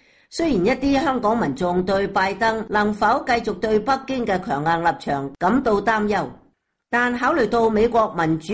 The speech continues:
共和兩黨喺對中國嘅認識上高度一致，拜登對中國嘅基本政策立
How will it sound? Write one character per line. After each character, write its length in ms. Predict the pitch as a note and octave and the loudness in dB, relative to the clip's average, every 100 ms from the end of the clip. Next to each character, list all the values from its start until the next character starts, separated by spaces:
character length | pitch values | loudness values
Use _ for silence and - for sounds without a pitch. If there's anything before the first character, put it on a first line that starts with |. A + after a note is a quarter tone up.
| B3 | -2
共 200 | G#3+ F3+ | 0 2
和 180 | D#3 C#3+ | 2 2
兩 200 | D#3+ F#3+ | 0 0
黨 280 | D#3 F3 A3+ | 0 0 0
喺 220 | G#3 B3 | -2 2
對 160 | A3+ | 2
中 240 | G#3 D#4 C#4 | 2 0 0
國 240 | G#3 G3 | 2 0
嘅 280 | G3 F3+ F3 E3+ | 0 0 0 0
認 220 | F3 E3 | 0 0
識 140 | G#3 B3 | -4 -6
上 340 | - D#3+ D#3+ | -2 0 0
高 220 | D#3+ B3 G3+ | 2 2 4
度 180 | D#3 | 0
一 60 | D#3 F#3 | 0 -2
致， 280 | F#3 D3 B2 - - _ _ _ - | -4 -8 -8 -14 -20 _ _ _ -2
拜 180 | C4 | 0
登 180 | D4 F4 | 0 -2
對 160 | C4 B3 | 0 2
中 220 | F4 D#4+ | 2 2
國 180 | A#3+ G3 | 2 0
嘅 160 | F#3+ | -2
基 180 | F#3+ C4+ | -2 -2
本 220 | F#3 F#3+ | 0 0
政 220 | - F#3+ F3 | 2 0 0
策 180 | E3+ | -4
立 80 | D#3+ | -2